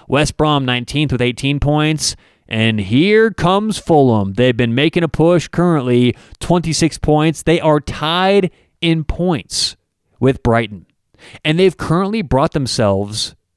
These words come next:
as I said, they're tied with the number seventeen slot. So just to refresh quickly,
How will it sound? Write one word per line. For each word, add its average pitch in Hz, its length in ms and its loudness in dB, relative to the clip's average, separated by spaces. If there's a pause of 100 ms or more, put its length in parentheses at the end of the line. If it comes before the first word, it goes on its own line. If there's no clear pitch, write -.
as 147 160 0
I 151 80 2
said, 139 360 -2 (220)
they're 156 140 2
tied 175 380 0
with 190 100 4
the 170 60 -2
number 160 200 0
seventeen 135 400 -2
slot. 120 380 -6 (400)
So 156 180 -2
just 156 240 -4
to 226 80 0
refresh 175 320 0
quickly, 113 480 -2